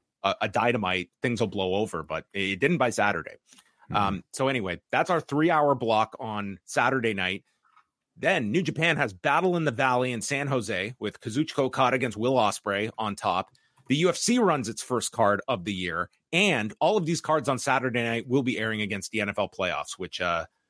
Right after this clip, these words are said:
Speaker 1: the Dolphins are playing the Kansas City Chiefs. So maybe, uh, Taylor Swift will be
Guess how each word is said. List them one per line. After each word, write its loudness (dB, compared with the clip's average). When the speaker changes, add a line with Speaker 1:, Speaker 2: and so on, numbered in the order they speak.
Speaker 1:
the -4
Dolphins 2
are 2
playing -2
the 0
Kansas -4
City -4
Chiefs. -4
So -8
maybe, 2
uh, 2
Taylor -2
Swift -4
will -6
be -6